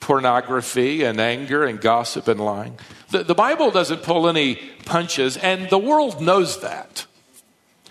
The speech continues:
That's why the world is always intrigued by some pastor who supposedly represents the,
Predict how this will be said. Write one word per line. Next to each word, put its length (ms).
That's 140
why 100
the 100
world 260
is 120
always 320
intrigued 760
by 140
some 300
pastor 680
who 120
supposedly 600
represents 720
the, 180